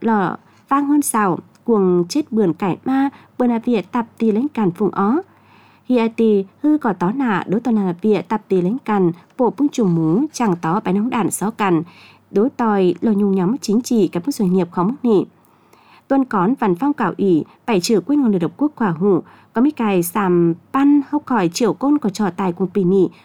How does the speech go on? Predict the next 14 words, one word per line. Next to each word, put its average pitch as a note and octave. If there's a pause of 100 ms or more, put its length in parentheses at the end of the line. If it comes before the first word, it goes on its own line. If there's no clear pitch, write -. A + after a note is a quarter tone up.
(140)
bừa A#3+
bưng C#4+
nà G#3
vỉa G#3 (120)
tạp A3 (100)
tì G#3
lãnh G3+
càn, F3+ (240)
đối G3+
tòi A#3
bưng C#4
chùm A3 (100)
mú, F3 (380)
cánh, F#3